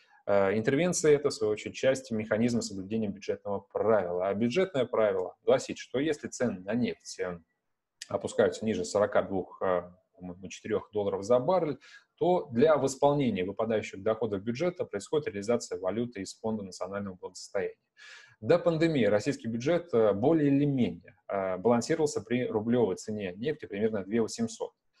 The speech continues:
То есть, например, при сочетании цен сорок пять долларов за баррель Brent и шестьдесят два, м, рубля за доллар — это по обменному курсу пары доллар-рубль. Сейчас же ситуация следующая.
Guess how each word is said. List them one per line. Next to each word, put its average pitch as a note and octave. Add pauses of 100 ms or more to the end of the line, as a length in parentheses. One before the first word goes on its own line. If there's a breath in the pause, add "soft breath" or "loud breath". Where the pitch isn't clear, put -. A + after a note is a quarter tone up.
(140)
То D3+
есть, D3
например, C3+
при B2
сочетании A#2
цен G#2+
сорок A#2
пять A2
долларов G#2+
за A2+
баррель C3+
Brent G2
и A2
шестьдесят A2
два, A2+ (140)
м, F#2+ (200)
рубля G#2+
за G#2
доллар — G#2
это F2+
по F#2
обменному G2 (100)
курсу - (140)
пары F#2
доллар-рубль. F#2+ (420 loud breath)
Сейчас E3
же C#3+
ситуация -
следующая. F#2+